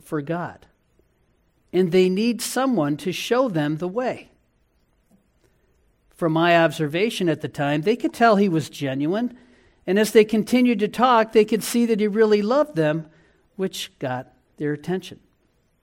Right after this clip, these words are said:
Now, he was not a preacher or a full-time missionary. He was a lieutenant in the Marine Corps going around asking that question, and God used it.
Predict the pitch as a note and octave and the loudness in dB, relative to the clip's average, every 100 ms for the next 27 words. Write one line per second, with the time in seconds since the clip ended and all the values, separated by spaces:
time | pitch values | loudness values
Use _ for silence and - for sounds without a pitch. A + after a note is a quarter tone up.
0 | _ _ _ _ _ _ _ _ _ _ | _ _ _ _ _ _ _ _ _ _
1 | - E3 F#3 C4 - A3+ F#3 - D#3 C#3+ | -4 0 2 2 0 0 0 0 -4 -2
2 | G#3 G#3 C#3 - D#3+ - D3+ C3 C#3 - | -2 -2 -2 -4 -6 -4 -6 -4 -8 -8
3 | C3+ C#3 G3+ - _ _ _ _ _ A3+ | -8 -6 -8 -12 _ _ _ _ _ -4
4 | C#4 D4+ C4 - - C3+ D3 - E3 D#3+ | 0 0 0 -2 -6 -4 -4 -6 -4 -2
5 | E3+ A3 D4 - C#3 C3 C#3+ - _ _ | -2 -2 -2 -2 -4 -2 -4 -8 _ _
6 | _ _ C#3 C#3 F#3 A3+ D3 C#3 E3 - | _ _ -6 -2 -2 0 0 0 -2 -6
7 | _ _ - B2 C#3 - F3 F3 - - | _ _ -14 -10 -8 -6 -2 -2 -4 -6
8 | B2+ - D3+ E3+ - _ _ - D3+ C3 | -6 -6 -10 -10 -14 _ _ -8 -6 -4
9 | B2+ C#3 D3+ _ - B3 - - | -4 -4 -8 _ -10 -8 -8 -16